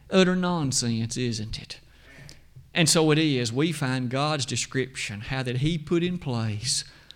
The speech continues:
the marvelous matter that you and I call the home, and that He describes throughout the concourse of His Word. This home and the description of it brings us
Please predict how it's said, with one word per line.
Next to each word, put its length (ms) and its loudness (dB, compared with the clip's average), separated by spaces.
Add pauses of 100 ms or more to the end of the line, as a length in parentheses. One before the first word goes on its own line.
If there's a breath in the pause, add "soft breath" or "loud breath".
(120 loud breath)
the 100 4
marvelous 600 6
matter 380 6
that 120 2
you 180 4
and 80 4
I 160 2
call 300 -2
the 80 -4
home, 540 -4 (440)
and 200 2
that 100 4
He 160 0
describes 720 4
throughout 400 2
the 80 -2
concourse 640 0
of 80 -6
His 160 -2
Word. 540 -2 (880 loud breath)
This 200 10
home 480 6
and 80 6
the 40 6
description 640 4
of 220 0
it 120 -2
brings 380 2
us 560 -6